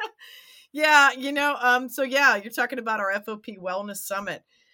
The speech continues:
Man, uh, that's another, that's been another great journey. So, uh, we started with the F O P Wellness Summit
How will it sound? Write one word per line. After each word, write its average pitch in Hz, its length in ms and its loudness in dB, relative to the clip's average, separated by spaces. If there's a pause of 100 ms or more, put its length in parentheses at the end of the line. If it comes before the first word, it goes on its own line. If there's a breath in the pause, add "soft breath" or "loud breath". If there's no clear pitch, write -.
(300 soft breath)
Man, 180 560 0 (100)
uh, 208 160 4
that's 233 220 4
another, 208 460 -2 (120)
that's 208 300 -8
been 214 180 -6
another 196 300 -4
great 185 320 -6
journey. 175 400 -6
So, 185 540 -2
uh, 180 200 -2
we 214 100 -10
started 214 460 -4
with 190 140 -12
the 190 140 -8
F 190 160 -6
O 180 100 -10
P 170 180 -16
Wellness 180 360 -6
Summit 180 480 -8